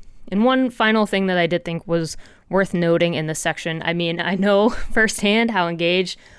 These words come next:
all of you are on social media, but Zoomf has provided the data to this site called Win Win Partnerships. The N W S L led the way on engagement on both Twitter and Instagram when it came to pro leagues,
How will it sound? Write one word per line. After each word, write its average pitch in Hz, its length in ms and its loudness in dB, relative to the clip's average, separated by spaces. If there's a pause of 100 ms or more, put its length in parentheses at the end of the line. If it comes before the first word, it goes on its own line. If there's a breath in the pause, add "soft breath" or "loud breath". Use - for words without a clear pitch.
(260 loud breath)
all 208 300 4
of 226 120 2
you 220 160 2
are 196 320 0
on 180 200 -2
social 175 320 -6
media, 233 480 0 (320 loud breath)
but 185 140 -4
Zoomf 190 320 -4
has 190 200 -6
provided 165 580 -2
the 160 80 -6
data 180 540 -2
to 165 240 -6
this 151 200 -8
site 160 260 -4
called 147 280 -10
Win 156 160 -8
Win 147 200 -8
Partnerships. 180 720 -8 (340 soft breath)
The 190 160 -6
N 220 180 0
W 226 180 2
S 202 120 -4
L 180 180 -2
led 170 180 -2
the 170 80 -4
way 160 180 -2
on 151 180 -8
engagement 165 440 -10
on 151 140 -12
both 147 240 -14
Twitter 214 300 -4
and 175 200 -6
Instagram 185 540 -4
when 165 100 -6
it 160 80 -12
came 160 180 -12
to 151 60 -12
pro 160 240 -10
leagues, 170 380 -6